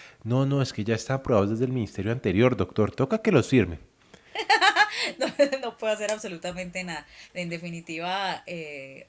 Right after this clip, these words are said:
Speaker 2: qué tristeza, ¿no? Pues uno se ríe, pero es como el mal chiste. Y es esa, esa trampa de querer dejar las cosas listas y decir, "Es que mi gobierno dice esto", y si sale mal,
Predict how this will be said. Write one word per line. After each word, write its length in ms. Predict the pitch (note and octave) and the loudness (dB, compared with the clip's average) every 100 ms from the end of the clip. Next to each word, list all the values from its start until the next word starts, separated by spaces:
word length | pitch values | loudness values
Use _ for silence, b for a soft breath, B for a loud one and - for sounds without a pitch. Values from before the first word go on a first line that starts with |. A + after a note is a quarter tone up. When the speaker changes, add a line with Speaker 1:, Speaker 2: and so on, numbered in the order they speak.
| - | -16
Speaker 2:
qué 100 | E3+ | -14
tristeza, 460 | F#3+ - A3+ F3+ D3 | -10 -8 -6 -6 -8
¿no? 120 | E3 | -8
Pues 140 | A3+ | -8
uno 160 | G3 F3+ | -6 -6
se 140 | A#3+ | -6
ríe, 260 | A3 E3+ G#3+ | -8 -10 -10
pero 120 | C4 | -8
es 80 | - | -10
como 160 | F3 | -10
el 80 | A3 | -12
mal 200 | G3+ D3 | -12 -12
chiste. 460 | - F#3 F3+ - C#3 B B B | -12 -6 -4 -4 -6 B B B
Y 100 | F3 | -10
es 120 | D#3 | -10
esa, 280 | D#3+ E3+ F3+ - b | -8 -10 -10 -14 b
esa 220 | F#3+ F3+ | -6 -6
trampa 300 | F3+ A3 G3+ | -6 -12 -10
de 120 | A3+ A3+ | -10 -10
querer 240 | F3 E3 | -12 -12
dejar 240 | E3 F#3 | -14 -14
las 160 | G3+ G3+ | -14 -14
cosas 280 | G#3 G3+ F#3+ | -12 -14 -14
listas 300 | G3+ G#3+ G3 | -14 -10 -10
y 40 | |
decir, 140 | D#3+ D3 | -10 -12
"Es 120 | - | -12
que 80 | A3 | -14
mi 160 | A3 | -12
gobierno 440 | F#3+ E3+ E3+ E3+ F#3 | -10 -8 -8 -10 -12
dice 300 | F#3+ G#3 A3 | -10 -8 -6
esto", 280 | G3+ A#3+ - b | -8 -8 -14 b
y 80 | A#3 | -8
si 100 | G#3+ | -4
sale 280 | F3+ E3+ F#3 | -4 -4 -8
mal, 260 | A3+ C#4 | -8 -10